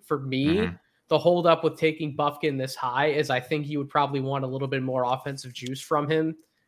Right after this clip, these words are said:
Speaker 1: out of the
Speaker 2: Yeah.
Speaker 1: gate. I'm not sure he's one hundred percent ready to do that if you're taking him in the lottery, right? I, I know that technically by the numbers, he actually graded out well enough, or, or certainly better than expected in a lot of those jump shooting types. But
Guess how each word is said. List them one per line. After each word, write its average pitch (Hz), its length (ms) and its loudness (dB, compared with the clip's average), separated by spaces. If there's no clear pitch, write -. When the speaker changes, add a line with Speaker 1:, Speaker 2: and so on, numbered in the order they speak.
Speaker 1:
out 143 160 8
of 131 60 0
the 127 80 -2
Speaker 2:
Yeah. - 60 -4
Speaker 1:
gate. 160 420 4
I'm 156 100 0
not 147 260 2
sure 160 380 2
he's 143 260 -6
one 143 220 -2
hundred 147 240 -4
percent 147 340 0
ready 147 220 0
to 143 120 -6
do 135 200 -4
that 165 300 6
if 151 160 0
you're 156 120 2
taking 170 360 -4
him 165 240 0
in 170 220 -2
the 165 100 2
lottery, 196 540 2
right? 156 280 6
I, 147 260 6
I - 20 6
know 160 240 4
that 160 160 2
technically 160 480 -4
by 143 200 2
the 143 100 -2
numbers, 143 400 -2
he 151 120 -4
actually 147 340 -2
graded 139 420 -4
out 135 260 4
well 247 320 6
enough, 160 440 4
or, 151 140 -2
or 156 100 0
certainly 175 340 -2
better 156 240 2
than 151 100 -4
expected 151 440 -6
in 143 60 -4
a 135 60 -4
lot 135 200 -2
of 139 60 -4
those 135 160 -4
jump 135 240 -4
shooting 139 360 -4
types. 135 480 -6
But 160 320 6